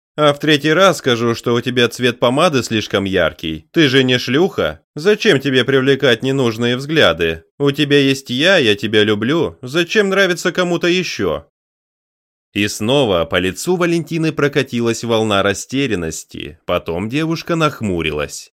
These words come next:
«Боюсь, долго эта любовь не продлится»,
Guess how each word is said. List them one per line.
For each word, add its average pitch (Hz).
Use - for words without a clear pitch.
«Боюсь, 202
долго 175
эта 143
любовь 139
не 139
продлится», 131